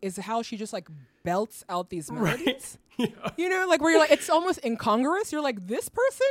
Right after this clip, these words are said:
Speaker 1: does that thing?" Like, <laughs>
Speaker 2: I
Speaker 1: this
Speaker 2: know.
Speaker 1: makes no
Speaker 2: It's
Speaker 1: sense.
Speaker 2: So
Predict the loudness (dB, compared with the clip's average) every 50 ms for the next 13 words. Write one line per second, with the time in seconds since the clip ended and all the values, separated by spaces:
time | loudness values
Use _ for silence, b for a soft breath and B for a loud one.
0 | 0 -2 -2 -2 -2 -2 -4 -8 -8 -6 -4 -4 -4 -2 2 2 2 4 4 0
1 | 0 0 -2 -2 0 0 2 0 0 -2 -2 -2 0 0 -2 -2 -4 2 4 4
2 | 4 4 0 -2 -6 -6 -6 -6 -8 -10 -14 -20 _ _ _ -14 -2 0 2 4
3 | 6 6 4 4 2 -2